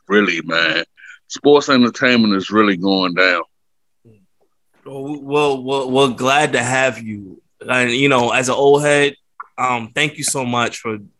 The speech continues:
Speaker 2: joining in because, you know, even the older heads, they, they look about upon this, and I, I, I agree that a lot of this has been, it hasn't been the same. It hasn't been the same.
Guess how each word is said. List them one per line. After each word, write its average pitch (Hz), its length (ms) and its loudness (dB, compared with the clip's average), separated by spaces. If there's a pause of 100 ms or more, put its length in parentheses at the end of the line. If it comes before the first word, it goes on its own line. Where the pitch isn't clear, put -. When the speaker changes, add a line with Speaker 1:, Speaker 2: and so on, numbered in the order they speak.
(140)
Speaker 2:
joining 120 360 -4
in 120 220 -2
because, 107 520 -8 (380)
you 151 140 2
know, 127 400 0 (880)
even 175 220 2
the 165 60 4
older 170 280 4
heads, 147 300 0
they, 151 340 -2
they 180 140 0
look 185 200 -2
about 139 440 0
upon 135 420 -2
this, 127 300 -4
and 127 120 -6
I, 127 120 0 (100)
I, 135 160 2
I 131 200 2
agree 139 580 -4 (400)
that 127 180 -6
a 127 100 0
lot 156 220 4
of 156 100 0
this 156 280 0
has 135 340 -2
been, 127 800 -6 (1300)
it 165 100 0
hasn't 151 360 -2
been 139 180 -2
the 117 60 -8
same. 110 260 -10 (460)
It 131 60 -16
hasn't 131 360 -4
been 104 100 -14
the - 80 -20
same. 90 160 -18